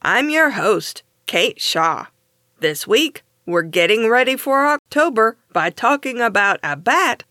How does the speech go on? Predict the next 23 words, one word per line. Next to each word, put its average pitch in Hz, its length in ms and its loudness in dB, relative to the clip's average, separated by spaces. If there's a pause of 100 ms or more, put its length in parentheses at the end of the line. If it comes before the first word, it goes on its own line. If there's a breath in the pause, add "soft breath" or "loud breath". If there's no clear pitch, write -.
(160)
suggested 208 720 -4
by 160 240 -2
Connor, 196 560 -2 (320)
along 175 500 0 (160)
with 220 320 0 (100)
another 311 560 0
type 247 300 0
of 190 240 -4
bat 196 320 -4 (260)
and 262 440 -2
two 240 260 -4
rats. 165 560 -4 (500)
It's 202 260 -2
the 170 220 -8
Bats 269 460 -4
and 160 240 -2
Rats 208 360 -2
episode, 226 520 -2 (320)
ushering 185 580 -2
us 214 240 0
into 226 520 -2
Monster 180 600 -2
Month 226 380 -2